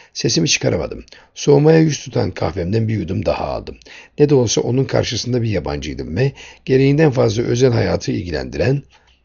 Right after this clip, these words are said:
konuları deşiyordum. Ayrıca yaklaşık bir saat önce belki de hayatının en korku dolu anlarını yaşamış, yatak odasında kendisine silah yöneltmiş biri karşısında ecel terleri dökmüştü. Garip bir tecelli şimdi de o adamla oturmuş hayatının sırlarını tartışıyordu.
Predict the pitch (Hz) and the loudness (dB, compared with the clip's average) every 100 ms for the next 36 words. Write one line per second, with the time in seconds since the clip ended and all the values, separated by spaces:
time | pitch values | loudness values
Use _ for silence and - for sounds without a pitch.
0 | _ _ _ _ _ _ - 127 90 110 | _ _ _ _ _ _ 0 2 2 2
1 | 147 294 185 - - 69 - - _ - | 2 0 -4 -2 -2 -4 -10 -16 _ -20
2 | _ - 156 156 143 - 139 - 160 - | _ 2 2 4 2 2 -2 -2 -4 0
3 | 131 117 110 120 120 131 117 - 120 113 | 0 0 0 2 2 2 0 -2 0 0
4 | 107 101 131 131 185 147 - 120 113 92 | 0 -2 -2 -2 2 0 2 0 0 -2
5 | 117 98 78 76 92 - - 120 - - | 0 0 -2 -4 -4 -4 -4 -4 -4 -6
6 | - - - - 123 147 139 110 95 120 | -14 -20 -14 -2 2 2 2 0 -2 -2
7 | 120 120 98 101 120 - 123 110 104 78 | 0 0 0 0 0 0 0 0 -2 -4
8 | 69 131 - 113 120 117 - - - 64 | -8 -8 -6 -4 -4 -2 -2 -4 -8 -6
9 | 117 - - - _ - 127 147 - 82 | -6 -6 -16 -20 _ -2 2 2 2 -4
10 | 60 62 64 - - - - _ _ - | -4 -8 -8 -8 -8 -8 -10 _ _ -20
11 | - - 160 208 170 156 131 139 135 139 | -18 2 4 4 0 0 2 2 2 0
12 | 151 151 131 139 - 117 127 120 87 - | 0 0 2 2 0 0 0 0 -2 -4
13 | 131 - 104 90 87 120 117 - 87 85 | -4 -2 -2 -2 -2 -4 -4 -6 -4 -4
14 | 82 80 65 - - - - | -4 -8 -10 -8 -8 -8 -14